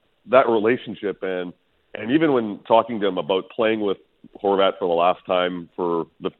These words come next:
<laughs> who knows what the future has in store, but you could tell it meant something to him, um, just in terms of, all right, the last ride.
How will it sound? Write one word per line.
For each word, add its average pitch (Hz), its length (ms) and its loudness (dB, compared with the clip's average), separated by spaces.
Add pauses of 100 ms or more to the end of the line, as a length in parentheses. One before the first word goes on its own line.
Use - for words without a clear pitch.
<laughs> 131 160 2
who 120 100 0
knows 113 220 4
what 107 200 -4
the - 80 -16
future - 280 -4
has 90 220 2
in 85 80 -10
store, 92 240 0
but 90 240 0 (280)
you - 80 -16
could 120 140 -2
tell 143 220 6
it 107 80 0
meant 113 280 0
something 92 300 -4
to 82 80 -4
him, 82 240 -4 (460)
um, 85 380 2 (180)
just 101 180 -8
in 104 80 -4
terms 98 320 -2
of, 131 140 6
all 104 160 8
right, 98 140 8 (680)
the 101 80 0
last 104 340 4
ride. 98 300 2